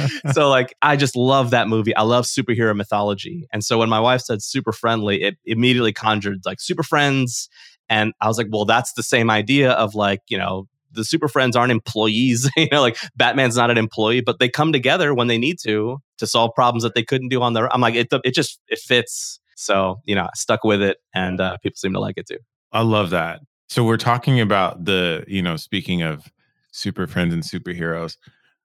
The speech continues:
Speaker 1: we're, we're talking through sort of the, the story arc, right? And so
Speaker 2: Yeah.
Speaker 1: I would love to know what these ten years have kind of been like. You know, I think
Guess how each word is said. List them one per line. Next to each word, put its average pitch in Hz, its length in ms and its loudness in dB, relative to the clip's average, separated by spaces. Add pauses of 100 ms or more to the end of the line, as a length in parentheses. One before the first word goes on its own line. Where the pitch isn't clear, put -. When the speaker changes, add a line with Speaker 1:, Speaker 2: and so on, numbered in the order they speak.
Speaker 1:
we're, 107 200 -2
we're 113 180 -2
talking 127 420 0
through 107 300 0
sort 101 220 0
of 87 180 0
the, 90 640 2 (360)
the 104 140 -4
story 92 400 0
arc, 80 240 0
right? 87 340 2
And 92 200 -4
so 92 400 0
Speaker 2:
Yeah. 110 180 2 (380)
Speaker 1:
I 123 220 4
would 135 340 4
love 104 600 -2
to 107 140 0
know 95 640 0 (180)
what 101 480 -2
these 98 340 0
ten 107 240 0
years 95 320 2
have 87 140 -4
kind 95 240 -2
of 80 100 -4
been 92 220 0
like. 82 280 -4 (300)
You 101 100 0
know, 92 220 2
I 95 80 2
think 98 360 -2